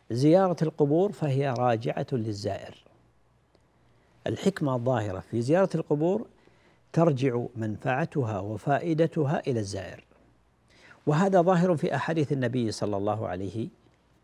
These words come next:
وسلم، ولذلك قال عليه الصلاة والسلام كما جاء في الحديث: "تذكر الموت"، كما في صحيح مسلم،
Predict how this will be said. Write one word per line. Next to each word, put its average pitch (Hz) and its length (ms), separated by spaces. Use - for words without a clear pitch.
وسلم، 82 380
ولذلك 151 400
قال 160 280
عليه 139 200
الصلاة 123 280
والسلام 131 340
كما 110 240
جاء 120 160
في 113 80
الحديث: 123 380
"تذكر 135 480
الموت"، 98 280
كما 101 240
في 135 280
صحيح 117 320
مسلم، - 300